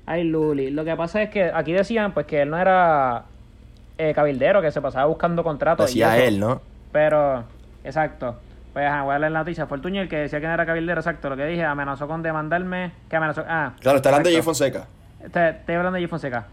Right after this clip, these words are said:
Speaker 1: Este, por decir que estaba cabildeando en Puerto Rico, vuelve a aparecer como cabildero ahora en República Dominicana.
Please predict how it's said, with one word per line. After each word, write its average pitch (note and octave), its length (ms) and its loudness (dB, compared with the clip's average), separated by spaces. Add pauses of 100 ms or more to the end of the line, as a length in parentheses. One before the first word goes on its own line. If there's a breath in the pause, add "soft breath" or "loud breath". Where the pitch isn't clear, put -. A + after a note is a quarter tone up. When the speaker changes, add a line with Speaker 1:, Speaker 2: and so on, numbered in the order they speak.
Speaker 1:
Este, D3 640 0
por C#3+ 120 -4
decir D3+ 300 -4
que F3 60 -6
estaba D#3 360 2
cabildeando E3+ 480 -4
en D#3 60 -10
Puerto E3 240 -8
Rico, G3+ 320 -2
vuelve E3 200 -4
a E3+ 40 -2
aparecer E3+ 420 -4
como E3 180 -4
cabildero D3 360 -2
ahora E3+ 100 4
en E3+ 80 -4
República C#3+ 400 -6
Dominicana. C3+ 560 -6